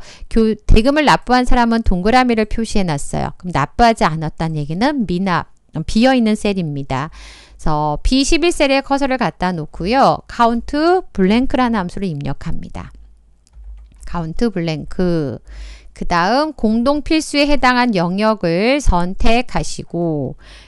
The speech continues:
가로 닫고 엔터. 그러면 비어있는 셀은 하나, 둘, 셋, 삼이라고 구해지고요. 옆으로 수식을 복사하시면, 네, 비어있는 셀의 개수만 구해서 표시할 수가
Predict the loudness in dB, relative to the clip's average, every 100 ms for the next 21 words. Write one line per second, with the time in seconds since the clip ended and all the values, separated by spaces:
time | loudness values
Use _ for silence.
0 | -12 -8 -6 -6 -8 -6 -4 -4 -6 -6
1 | -8 -10 -18 _ -20 -20 -20 -20 -20 -14
2 | -10 -6 -2 -2 -2 0 2 2 2 0
3 | -2 0 2 0 -2 -12 -20 _ -6 0
4 | 4 4 4 2 -4 _ _ -6 -2 0
5 | 0 -2 -6 -2 4 6 6 2 -4 0
6 | 2 2 0 0 -2 -2 -2 -2 -4 -4
7 | 0 2 2 0 -18 -10 -8 -4 -4 -4
8 | -4 -2 0 0 -2 -4 -4 -4 -4 -4
9 | -6 -4 0 2 2 -2 -18 -18 -10 -10
10 | -8 -2 2 2 0 -2 -2 0 0 0
11 | -2 -4 -4 -2 -4 -4 -6 -4 0 4
12 | 4 2 -2 -4 -2 -2 -4 -10 -6